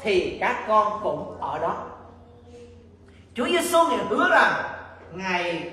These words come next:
đi trước, Ngài chuẩn bị cho chúng ta một chỗ ở, và khi mà Ngài đi, Ngài chuẩn bị xong rồi, rồi Ngài chắc chắn sẽ trở lại. Có năm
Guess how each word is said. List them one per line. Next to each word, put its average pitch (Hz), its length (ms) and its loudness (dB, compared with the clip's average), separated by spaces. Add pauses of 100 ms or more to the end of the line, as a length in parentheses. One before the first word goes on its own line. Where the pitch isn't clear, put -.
(100)
đi 269 260 -4
trước, 349 180 2 (520)
Ngài 185 120 -4
chuẩn 240 260 0
bị - 200 0
cho - 160 -4
chúng - 160 -4
ta 330 200 4
một - 80 -2 (120)
chỗ 240 120 0
ở, - 520 4 (580)
và 175 280 6
khi 294 200 -4
mà 208 280 -2
Ngài 170 160 -2
đi, 233 140 -2
Ngài 196 140 -6
chuẩn - 180 -8
bị 175 160 -4
xong - 280 -4
rồi, 190 340 4 (760)
rồi 165 240 4
Ngài 165 360 -4 (280)
chắc 349 320 2
chắn 311 340 2
sẽ 208 240 0
trở 190 160 -2
lại. 180 260 -2 (1300)
Có 349 80 8
năm 359 200 4